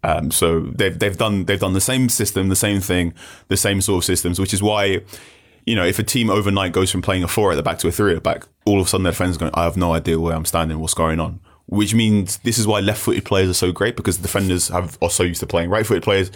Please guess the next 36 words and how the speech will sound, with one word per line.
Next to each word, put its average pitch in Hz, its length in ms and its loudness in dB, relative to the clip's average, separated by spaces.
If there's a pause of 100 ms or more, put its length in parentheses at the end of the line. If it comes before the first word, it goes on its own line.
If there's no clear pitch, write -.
(160)
that 87 80 2
when 90 100 4
a 85 40 2
left 113 200 2
footer 76 120 0
comes 85 220 0
around, 98 100 2
they're 85 160 0 (140)
like, 160 260 -4 (120)
"Uh, 170 400 -4
I 143 80 0
have 131 120 -4
to 151 80 -2
relearn 127 380 2
it 131 100 0
all, 113 280 2 (300)
like, 113 120 2
my, 107 200 2
the 110 500 0
neural 120 300 4
pathways 104 500 0
aren't 98 140 0
there." 101 240 0 (400)
Um, 95 420 -2
there 127 120 4
is 123 80 0
a 127 60 2
lot 135 200 0
to - 60 -10
be 120 120 2
said 107 260 0
in 92 160 0
football 92 300 0
by 90 160 0
just 101 180 0
having 87 500 -2